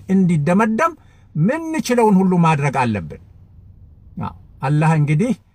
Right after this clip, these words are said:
ይችን አገር ይጠብቅልን። በቅርቡ ድል ይመጣል፣ በእርግጠኝነት ድል ይመጣል።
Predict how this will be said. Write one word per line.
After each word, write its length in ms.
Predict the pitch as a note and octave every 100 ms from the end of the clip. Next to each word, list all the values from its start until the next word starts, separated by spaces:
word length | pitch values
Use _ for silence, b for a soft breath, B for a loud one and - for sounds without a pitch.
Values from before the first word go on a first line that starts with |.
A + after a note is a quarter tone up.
| _ _ - - -
ይችን 300 | - E3+ E3
አገር 200 | D3+ D3
ይጠብቅልን። 720 | D3 C3+ C3 C#3+ D#3+ G#3+ D4+ - - - -
በቅርቡ 480 | B2 D#3 G3+ G3+ B3 C#4+ - - - - B2
ድል 280 | C#3 G#3 F#3+
ይመጣል፣ 520 | D#3+ D3 D3 E3+ A3+
በእርግጠኝነት 800 | E3 D3 C#3+ D#3+ G#3 G#3 A#3 B3+
ድል 160 | F3+ E3
ይመጣል። 400 | D3+ C#3+ F#3+